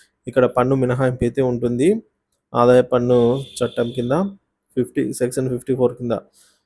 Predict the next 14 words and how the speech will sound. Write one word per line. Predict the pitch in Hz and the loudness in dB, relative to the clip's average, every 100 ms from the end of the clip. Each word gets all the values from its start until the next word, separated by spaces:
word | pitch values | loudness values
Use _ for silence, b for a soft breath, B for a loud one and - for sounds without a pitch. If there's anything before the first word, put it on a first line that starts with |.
| _ _ _ _ - | _ _ _ _ 0
So | 143 131 | 2 4
మరి | 135 147 127 127 - | 4 6 4 0 0
కొన్ని | 131 131 135 | 0 2 2
షరతులు | 127 123 135 131 | 2 2 0 0
కూడా | 139 131 | 2 4
పాటించవలసి | 120 117 123 123 120 - 123 | 2 2 2 2 2 0 -4
ఉంటుంది. | 120 127 175 214 - _ _ b _ - | -2 0 0 -2 -8 _ _ b _ 2
వీటి | 147 156 | 4 6
కొరకు | 156 165 165 101 120 | 6 6 4 6 4
ఆదాయ | 139 151 151 | 4 2 2
పన్ను | 131 131 | -2 -2
శాఖ | 135 127 135 127 | -2 -2 0 0
నిబంధనలో | 120 131 135 131 123 127 123 143 - | 0 0 2 0 2 2 2 0 0
తెలుసుకోవచ్చును. | 120 - 123 120 117 - 123 | -2 -2 -2 -2 -4 -8 -12